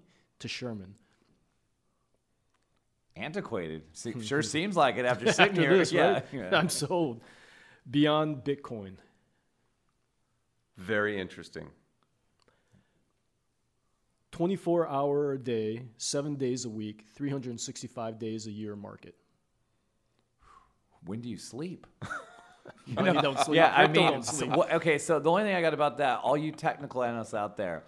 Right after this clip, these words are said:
Speaker 2: someone send me an email, you know, s-, send it to, uh, fund info at double line dot com. Don't send it to me directly.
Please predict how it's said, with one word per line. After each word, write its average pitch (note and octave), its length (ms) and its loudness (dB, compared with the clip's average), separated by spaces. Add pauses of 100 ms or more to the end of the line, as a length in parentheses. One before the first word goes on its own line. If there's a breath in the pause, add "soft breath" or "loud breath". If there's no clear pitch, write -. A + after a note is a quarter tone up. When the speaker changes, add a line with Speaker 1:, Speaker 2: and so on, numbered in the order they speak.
(180 soft breath)
Speaker 2:
someone E3+ 500 2
send F3 300 -2
me F#3 120 -2
an E3+ 100 -4
email, C3+ 560 -4 (260 soft breath)
you A#2 80 -8
know, A#2 200 -2
s-, G#2+ 140 -8 (160)
send E3+ 220 2
it E3 160 -2
to, D3+ 300 2
uh, A#2 320 2
fund F3 280 4
info D#3+ 300 2
at C3+ 120 4
double C3 260 4
line C3+ 180 0
dot A2 220 0
com. A#2 240 0
Don't A#2+ 180 -2
send C3 160 -6
it G2+ 40 -8
to A2+ 60 -10
me A2 100 -4
directly. G2+ 600 -2